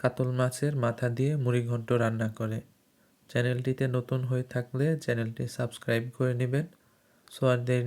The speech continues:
না করে ভিডিওটি শুরু করা যাক। এই রেসিপির জন্য আমি এক কাপ পরিমাণ মুগের ডাল নিয়েছি। এরপর আমি মুগের ডাল হালকা লাল করে ভেজে নিচ্ছি।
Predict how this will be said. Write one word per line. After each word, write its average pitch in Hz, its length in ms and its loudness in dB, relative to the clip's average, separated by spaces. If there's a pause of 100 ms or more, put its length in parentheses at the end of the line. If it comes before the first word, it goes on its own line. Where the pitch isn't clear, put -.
না 120 60 2 (100)
করে 127 160 0 (140)
ভিডিওটি 120 400 0 (100)
শুরু 117 260 0
করা 113 180 0 (100)
যাক। 110 180 -2 (1700)
এই 139 140 6
রেসিপির 135 460 0 (120)
জন্য 123 220 0 (220)
আমি 123 180 2 (200)
এক 123 140 0
কাপ 123 160 0 (100)
পরিমাণ 127 420 2 (140)
মুগের 123 340 2
ডাল 123 140 4 (120)
নিয়েছি। 123 400 0 (1000)
এরপর 131 360 2 (120)
আমি 123 160 2 (120)
মুগের 123 280 2 (100)
ডাল 127 140 4 (120)
হালকা 120 320 2 (100)
লাল 120 160 0 (140)
করে 127 180 2 (160)
ভেজে 120 340 0
নিচ্ছি। 120 340 -2